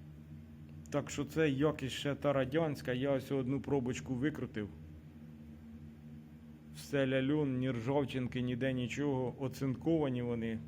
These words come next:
Ну, тільки вигнуть, як потрібно. Їх чотири штучки. Все забито з пробочками і з цієї, і з цієї сторони. Ціна питання — тисячу гривень.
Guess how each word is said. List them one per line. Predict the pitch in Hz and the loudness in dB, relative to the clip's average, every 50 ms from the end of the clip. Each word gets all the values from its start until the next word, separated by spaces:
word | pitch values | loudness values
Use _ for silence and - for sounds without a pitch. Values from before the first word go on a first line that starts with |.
| - | -2
Ну, | - 277 262 233 | 2 4 4 4
тільки | 240 202 - - 170 | 4 2 4 4 6
вигнуть, | 151 143 185 175 147 143 147 135 - - - - - - - - - - - - - - - | 6 6 6 6 6 4 2 0 0 -6 -10 -12 -14 -16 -16 -16 -16 -16 -16 -16 -12 -6 0
як | 127 135 135 - - - - - - | 0 0 0 0 -4 -12 -14 -6 -2
потрібно. | 143 127 107 - 123 123 120 101 110 113 | -2 -2 -2 -2 -2 0 0 0 0 0
Їх | 120 127 135 131 - | 0 0 0 0 0
чотири | - 139 120 - 143 127 123 | 0 0 0 2 0 0 0
штучки. | - - - 170 170 147 - - 123 110 101 76 - - - - - - - - - - - - - - - - - - - | -2 -2 -2 -2 -2 -2 -4 -6 -8 -8 -8 -8 -12 -14 -14 -16 -16 -16 -16 -16 -16 -16 -16 -16 -14 -14 -14 -14 -14 -14 -14
Все | - - - - 151 156 151 143 139 120 - - - - - - - - - - - - - - - - - - - - - - - - - - - - | -12 -8 0 4 6 6 8 8 6 4 2 -4 -12 -14 -16 -14 -14 -14 -14 -14 -16 -16 -16 -16 -16 -16 -16 -16 -16 -14 -14 -16 -16 -16 -16 -16 -12 -8
забито | 123 127 120 147 143 127 147 147 - 143 135 | -6 2 4 4 6 6 6 4 4 4 0
з | - | 0
пробочками | - - 156 170 165 143 147 113 - - 135 127 131 127 | 0 4 6 6 6 6 4 2 2 2 2 2 2 2
і | 123 | 0
з | 117 - - | 0 -2 -2
цієї, | 135 131 135 147 156 151 135 | -2 0 2 2 2 2 2
і | 120 | 0
з | - | -2
цієї | - 123 131 131 139 139 131 | -4 0 2 4 4 4 2
сторони. | - - 131 123 123 123 120 120 117 110 113 - - - - - | 0 -2 -2 0 0 2 2 2 0 0 -4 -6 -10 -12 -12 -10
Ціна | - - 160 170 175 180 165 | -2 2 4 6 6 6 4
питання — | - 175 156 - 185 185 180 170 151 135 - | 4 2 2 4 4 4 6 4 4 2 2
тисячу | - 156 147 - 143 123 - - 127 | 2 2 2 2 0 -2 -2 -2 -2
гривень. | 107 110 113 110 104 104 104 98 | -2 0 0 -2 -2 -2 -4 -6